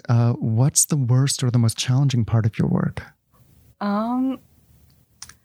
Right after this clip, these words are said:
Speaker 2: so normally in archaeology, I'd say y-,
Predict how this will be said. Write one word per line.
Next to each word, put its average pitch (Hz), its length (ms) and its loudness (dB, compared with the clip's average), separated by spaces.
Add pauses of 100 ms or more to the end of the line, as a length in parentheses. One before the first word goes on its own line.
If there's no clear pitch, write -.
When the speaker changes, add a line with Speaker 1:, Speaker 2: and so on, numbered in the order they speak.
(180)
Speaker 2:
so 277 360 -2
normally 294 500 -2
in 269 100 -2
archaeology, 190 1000 -2 (220)
I'd 202 300 -2
say 185 680 -4 (1200)
y-, - 240 -6